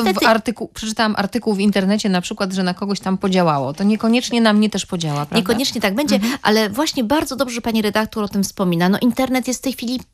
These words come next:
Speaker 1: pełen różnych pomysłów, diet, detoks, zup i tak dalej, ale to są tylko jak gdyby środki takie chwilowo zaradcze, a nie proces, plan długotrwałego leczenia, e, pacjenta.
Speaker 2: Teraz, czy farmakoterapia,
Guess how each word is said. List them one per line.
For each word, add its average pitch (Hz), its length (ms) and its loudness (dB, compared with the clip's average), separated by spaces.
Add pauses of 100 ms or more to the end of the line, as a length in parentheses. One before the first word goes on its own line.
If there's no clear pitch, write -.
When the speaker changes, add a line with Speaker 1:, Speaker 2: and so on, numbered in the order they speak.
Speaker 1:
pełen 247 420 2
różnych 233 460 0
pomysłów, 220 760 0
diet, 226 280 0 (340)
detoks, 208 680 0
zup 202 520 -2
i 196 100 -6
tak 214 200 -4
dalej, 240 300 2 (340)
ale 220 180 2
to 262 120 -2
są 254 200 -2
tylko 262 440 0 (220)
jak 226 120 2
gdyby 233 220 0
środki 247 480 -2
takie 240 280 -4
chwilowo 233 520 0
zaradcze, 208 640 0
a 220 80 0
nie 277 240 2
proces, 208 880 -2 (280)
plan 208 400 4
długotrwałego 214 960 -2
leczenia, 175 720 -2
e, 185 140 0
pacjenta. 220 520 -6 (200)
Speaker 2:
Teraz, 233 320 0
czy 220 320 0
farmakoterapia, 208 1300 0